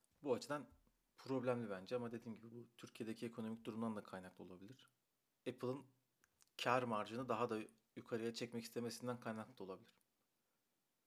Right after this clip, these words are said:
Böyle düşünüyorum. iPhone on iki mevzusunda da yani iPhone on ikiden çıkmayacak ya. Şimdi sekiz binden daha fazla olur diye tahmin ediyorum fiyatı.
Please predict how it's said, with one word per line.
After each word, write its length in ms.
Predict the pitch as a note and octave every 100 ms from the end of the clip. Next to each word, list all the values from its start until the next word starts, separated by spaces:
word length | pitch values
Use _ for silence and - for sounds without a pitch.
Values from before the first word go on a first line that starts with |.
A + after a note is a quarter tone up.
| _ _
Böyle 220 | A#2 G2
düşünüyorum. 340 | G2 - G2 - - - - _ -
iPhone 300 | D#3+ - F3 -
on 140 | D#3+
iki 200 | D#3+ F3
mevzusunda 800 | D3+ - D3 D3+ C3+ C3 D3 B2+
da 80 | A2+
yani 280 | A2+ A#2+ A#2+
iPhone 140 | B2+
on 40 | A#2+
ikiden 200 | C3 B2+
çıkmayacak 460 | - D3 D3+ D3
ya. 80 | - - _ _ -
Şimdi 180 | -
sekiz 340 | - D3+ D3+ C3
binden 960 | C3 C3 - _ _ _ - C3+ C3+
daha 160 | C3 C3
fazla 320 | C3 A2+ G#2
olur 240 | G2+ G2+
diye 160 | - G#2
tahmin 280 | A2+ G#2 A2+
ediyorum 300 | G2+ G2+ G2
fiyatı. 400 | - G#2 - D3